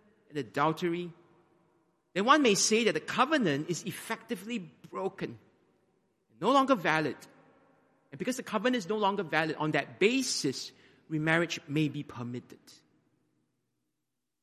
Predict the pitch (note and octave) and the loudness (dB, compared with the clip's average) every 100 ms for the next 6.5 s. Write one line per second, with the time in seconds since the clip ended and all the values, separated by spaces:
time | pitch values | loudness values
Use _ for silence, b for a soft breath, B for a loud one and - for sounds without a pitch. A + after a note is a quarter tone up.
0 | _ G3 C4 B3 F#3+ E3+ A#3+ D4 A3+ B3 | _ -2 2 4 2 6 4 4 0 0
1 | A#3 F#3 E3 A3+ F#3 D#3+ D#3 F#3+ A#3+ B3+ | 0 0 2 4 6 6 4 4 4 0
2 | G#3+ - A3 B3+ C4+ - G3+ A3+ A#3+ D#3+ | -6 2 4 4 2 0 6 6 6 4
3 | - A3+ A#3+ F3 G3 G3+ - F3+ D3 F3+ | -2 0 2 2 2 2 2 -4 0 0
4 | F3 F3 G3 A3+ E3+ - - - G#3+ G3 | 0 -4 2 2 2 -4 -6 -4 -4 -2
5 | D#3+ G3 B3 - A#3 C4 - G#3+ G#3+ - | 4 4 4 0 0 0 4 2 4 0
6 | E3 - - - - | -2 -4 -6 -8 -14